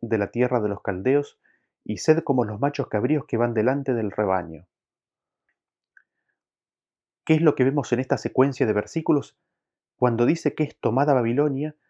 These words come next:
significa que Babilonia ha sido tomada, ha sido conquistada por otras fuerzas, y en ese proceso, ¿qué es lo que ocurre? Bel, el dios de Babilonia, es confundido, Merodach es deshecho, los ídolos de Babilonia son destruidos,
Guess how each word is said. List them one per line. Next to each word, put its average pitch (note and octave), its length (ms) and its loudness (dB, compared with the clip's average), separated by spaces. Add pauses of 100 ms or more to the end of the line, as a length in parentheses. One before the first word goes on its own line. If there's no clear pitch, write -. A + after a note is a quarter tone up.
(120)
significa B2 520 -4
que - 340 -2
Babilonia B2+ 720 -2
ha C3+ 160 -6
sido F3 360 -2
tomada, C3 320 0
ha A#2+ 40 -4
sido D#3+ 240 -4
conquistada C#3 560 -2
por B2+ 140 -4
otras - 240 -2
fuerzas, - 460 -4
y B2 160 -4
en D3 80 0
ese F3+ 180 -2
proceso, C#3 520 -4
¿qué F3 100 -4
es D#3 80 -6
lo C3 120 -4
que - 100 -4
ocurre? D#3 500 -4 (460)
Bel, G#2 580 4
el G#2 280 -6
dios D3+ 220 -2
de C3+ 80 0
Babilonia, C#3+ 580 -2 (340)
es B2+ 180 -2
confundido, A2 800 -2 (420)
Merodach A#2 600 2 (100)
es A#2+ 180 0
deshecho, G#2+ 580 -6 (440)
los A2 440 -4
ídolos F3+ 400 -2
de A#2+ 100 0
Babilonia B2+ 460 -2
son D3+ 240 -4
destruidos, B2+ 800 -4